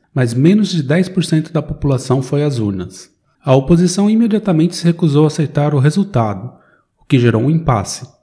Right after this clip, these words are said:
Mesmo assim, Aristide assumiu e conflitos violentos irromperam pelo país. Por três anos, o pau quebrou.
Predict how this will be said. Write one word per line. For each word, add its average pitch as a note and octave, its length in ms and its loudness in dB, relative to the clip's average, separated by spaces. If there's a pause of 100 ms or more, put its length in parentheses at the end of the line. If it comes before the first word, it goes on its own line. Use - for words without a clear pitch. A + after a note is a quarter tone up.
(320)
Mesmo F3+ 340 2
assim, D3+ 640 0
Aristide C#3+ 420 -2
assumiu C3+ 640 0
e D#3+ 80 -6
conflitos D3+ 580 0
violentos E3+ 680 2
irromperam C#3+ 480 2
pelo C#3+ 200 0
país. C#3 680 -6 (360)
Por B2 120 -2
três F#3 320 4
anos, D#3+ 580 2
o D#3 80 -8
pau C3 240 -2
quebrou. A2 420 -2